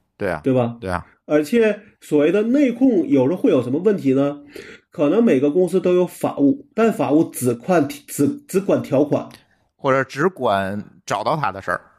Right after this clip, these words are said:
Speaker 2: 呃，就只管这种法律上的条款，
Speaker 1: 嗯。
Speaker 2: 但是这个东西怎么用，他是不管的。
Speaker 1: 就是操作层面上。
Speaker 2: 明白吗？只，对，对，就，就比如说这个数据是怎么用起来的，可只有产品和技术人才知道。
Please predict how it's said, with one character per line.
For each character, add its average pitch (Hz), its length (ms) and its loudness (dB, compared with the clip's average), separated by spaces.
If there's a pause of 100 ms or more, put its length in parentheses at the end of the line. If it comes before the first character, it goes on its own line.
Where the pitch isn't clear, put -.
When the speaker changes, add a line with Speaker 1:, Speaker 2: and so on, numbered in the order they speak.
(1200)
Speaker 2:
呃， 170 260 4
就 208 140 2
只 202 300 -4
管 156 300 2
这 190 80 -2
种 220 120 6
法 151 360 -4
律 196 160 2
上 180 160 2
的 143 80 4
条 - 320 -4
款， 117 140 -2
Speaker 1:
嗯。 107 40 -4
Speaker 2:
但 220 80 2
是 214 80 2
这 277 100 2
个 226 60 4
东 226 120 0
西 240 60 2
怎 233 140 -2
么 123 100 -6
用， 269 320 2 (400)
他 143 160 -2
是 139 80 -4
不 160 140 -4
管 - 180 -2
的。 - 160 -8 (120)
Speaker 1:
就 101 120 -8
是 104 60 -14
操 175 180 -2
作 233 160 0
层 117 120 -6
面 85 100 -14
上。 76 120 -16
Speaker 2:
明 139 120 4
白 135 80 4
吗？ 127 180 0
只， 147 160 -4 (680)
对， 160 180 2
对， 135 180 2
就， 143 140 2
就 156 140 0
比 160 100 0
如 170 60 2
说 196 80 2
这 233 120 2
个 214 80 4
数 226 220 2
据 208 220 2
是 202 180 0
怎 143 160 0
么 170 320 2 (300)
用 269 180 4
起 - 100 0
来 123 160 -2
的， 147 140 2
可 151 100 0
只 123 160 -2
有 156 120 4
产 135 260 -4
品 131 240 2
和 120 220 -2
技 220 180 -2
术 135 100 -2
人 113 160 -2
才 113 220 -4
知 117 260 -4
道。 - 240 -2